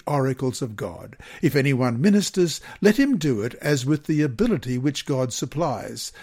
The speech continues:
that in all things God may be glorified through Jesus Christ, to whom belong the glory and the dominion for ever and ever. Amen." This is the reason why the gifts are never given to please us.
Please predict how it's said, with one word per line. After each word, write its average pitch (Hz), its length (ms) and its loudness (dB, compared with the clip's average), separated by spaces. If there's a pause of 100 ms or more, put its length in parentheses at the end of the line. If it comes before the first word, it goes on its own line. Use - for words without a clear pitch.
(140)
that 185 140 6
in 170 140 2
all 196 380 2
things 101 600 -4
God 160 400 0
may 127 160 2
be 107 160 -4
glorified 151 760 0
through 139 280 0
Jesus 113 420 -4
Christ, 175 500 -4 (280)
to 214 120 6
whom 247 320 4
belong 151 480 2
the 110 140 -4
glory 160 580 2 (320)
and 214 220 4
the 262 80 0
dominion 101 680 -2 (240)
for 110 200 0
ever 151 400 2 (320)
and 180 180 2
ever. 98 440 -6 (460)
Amen." 101 580 -4 (1000)
This 190 480 2 (120)
is 147 300 2
the 151 140 0
reason 110 500 -2
why 120 200 -2
the 117 140 -4
gifts 143 400 -4
are 165 60 0
never 135 440 0
given 113 460 -6
to 131 120 -4
please 98 420 -6
us. - 460 -14